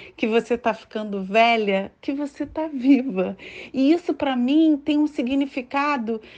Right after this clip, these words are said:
de, de ter tesão na vida, de ter tesão no dia que não tá muito sol, que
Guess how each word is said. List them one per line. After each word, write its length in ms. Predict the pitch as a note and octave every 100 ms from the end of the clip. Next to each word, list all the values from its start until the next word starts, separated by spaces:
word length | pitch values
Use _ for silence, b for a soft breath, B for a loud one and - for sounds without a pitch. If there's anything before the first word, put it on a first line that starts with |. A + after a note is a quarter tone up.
| B _
de, 500 | E4 E4 E4+ F4+ F#4 - _ _ _ - -
de 120 | F#4
ter 180 | F#4 F#4+
tesão 600 | G4 A#4+ F#4+ C4+ D#4+ D#4+
na 180 | D4+ C#4+
vida, 480 | A#3 A#3+ C#4+ A3+ B3
de 140 | B3
ter 180 | B3+ D4+
tesão 600 | D4 D4 C4 G#3 C4+ C4
no 160 | B3 A#3
dia 280 | G3 B3 A#3+
que 160 | -
não 160 | A#3+ A3+
tá 200 | A#3 A3+
muito 260 | A3 G#3+
sol, 520 | G#3 - C4 A#3 A#3 A3+
que 560 | - C4+ B3 - -